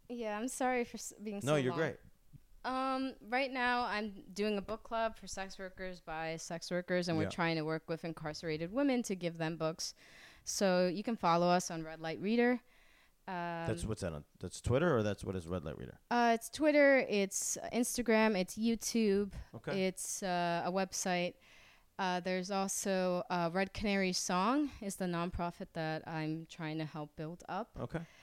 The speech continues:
Speaker 1: And that works with Asian massage workers in the Queens area, although we're trying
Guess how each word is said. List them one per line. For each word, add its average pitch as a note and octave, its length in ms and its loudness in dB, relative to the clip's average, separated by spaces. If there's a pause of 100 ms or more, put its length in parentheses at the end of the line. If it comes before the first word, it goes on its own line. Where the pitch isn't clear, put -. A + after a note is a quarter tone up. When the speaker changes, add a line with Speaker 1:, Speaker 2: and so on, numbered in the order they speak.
(300)
Speaker 1:
And F#3 220 -2
that F#3 160 0
works F#3+ 300 -2
with F3 340 -8
Asian E3+ 420 -6
massage E3+ 440 -6
workers G#3+ 600 -4
in D#3 340 -8
the D#3+ 60 -14
Queens D#3 300 -6
area, E3 280 -2
although D#3 180 -4
we're D3+ 140 -4
trying D#3 500 -8